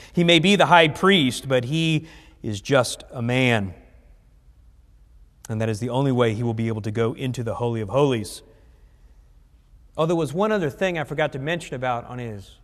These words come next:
garments. Around the hem of his robe, there are little bells,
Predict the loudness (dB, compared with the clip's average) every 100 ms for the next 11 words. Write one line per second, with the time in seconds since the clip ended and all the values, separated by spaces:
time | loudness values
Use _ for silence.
0 | _ -4 -2 -2 -6 -16 -20 _ _ -20
1 | -20 -20 -20 -20 _ -20 -12 -6 -4 -4
2 | -6 -8 -4 0 0 -4 -10 -18 -10 -6
3 | -6 -4 2 4 4 0 -6 -14 -20 -20
4 | -20 _ -12 -8 -4 -2 -2 0 4 4
5 | 2 -2 -10 -16 -20 -20